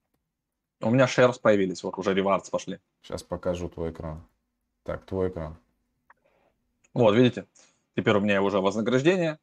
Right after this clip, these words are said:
Speaker 1: вот в дафах и в тонах. То есть если внизу монопул, да, получается, здесь одно вознаграждение только в тоне, это пул Витон U S D C, то здесь у нас, получается, мы получаем и дафы, и витоны. Когда я буду клеймить, мне на кошелек будут прилетать два актива.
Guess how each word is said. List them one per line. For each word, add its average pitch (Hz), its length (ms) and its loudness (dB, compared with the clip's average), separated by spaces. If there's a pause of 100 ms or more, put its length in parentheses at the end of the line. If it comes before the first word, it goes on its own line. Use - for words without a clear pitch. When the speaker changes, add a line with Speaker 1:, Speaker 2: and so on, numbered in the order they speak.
Speaker 1:
вот 107 160 -2
в 104 80 -12
дафах 147 500 0
и 151 140 2
в 151 120 -6
тонах. 107 300 0
То 113 60 -8
есть - 120 -8
если 143 280 2
внизу 131 580 0
монопул, 110 640 0
да, 131 140 2
получается, 104 480 -4
здесь 104 200 -6
одно 120 280 -2
вознаграждение 101 760 -2
только 110 320 -2
в - 60 -12
тоне, 117 360 0 (360)
это - 180 0
пул 110 440 -2
Витон 110 340 0
U 107 120 2
S 98 80 -2
D 101 120 -4
C, 104 260 -6 (160)
то 127 140 4
здесь 135 340 2
у 135 60 -2
нас, 123 200 0
получается, 110 500 -2
мы 120 120 0
получаем 110 500 -2
и 160 120 -2
дафы, 160 360 0
и 131 140 -4
витоны. 110 400 -2
Когда 110 300 -4
я 110 60 0
буду 101 280 -4
клеймить, 175 400 -2 (240)
мне 123 160 -2
на 110 120 -2
кошелек 147 380 0
будут 117 220 -2
прилетать 113 400 0
два 139 240 2
актива. 117 500 -4